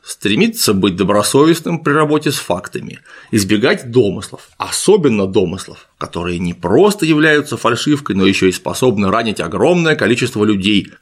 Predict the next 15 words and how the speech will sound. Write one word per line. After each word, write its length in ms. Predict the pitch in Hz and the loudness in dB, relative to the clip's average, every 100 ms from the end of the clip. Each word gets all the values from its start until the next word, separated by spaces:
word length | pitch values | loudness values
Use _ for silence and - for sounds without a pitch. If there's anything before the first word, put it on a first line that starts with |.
| _ | _
Как 220 | 190 220 | 0 2
это 180 | 233 214 | 0 0
произошло 600 | 196 190 175 175 165 175 | 2 4 4 2 2 2
с 60 | - | 2
еще 260 | 117 147 | 0 2
не 140 | 127 117 | 4 4
вышедшим 500 | 143 175 120 117 101 | 4 2 0 0 2
на 140 | 95 | 0
экраны, 420 | 92 123 190 190 | 2 2 2 0
но 160 | 127 107 | 0 0
уже 160 | 98 | 0
ставшим 460 | 98 - 151 151 127 | -4 0 0 0 -6
печально 400 | 113 95 98 87 | -6 -2 -2 -2
известным 480 | 92 101 135 113 117 | 0 0 0 -4 -8
фильмом, 580 | - 87 85 87 90 | -10 -10 -8 -10 -12